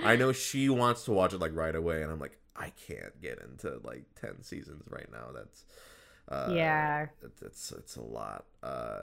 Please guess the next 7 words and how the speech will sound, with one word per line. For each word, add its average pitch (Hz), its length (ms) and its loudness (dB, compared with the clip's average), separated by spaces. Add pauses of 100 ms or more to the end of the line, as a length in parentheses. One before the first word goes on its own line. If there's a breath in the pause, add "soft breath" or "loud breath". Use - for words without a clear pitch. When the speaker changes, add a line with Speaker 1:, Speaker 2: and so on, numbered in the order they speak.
Speaker 1:
whereas 85 520 0
with 78 340 -4 (460)
other 107 220 4
shows, 98 340 4
if 87 80 -2
it's 87 180 -2
like 80 400 0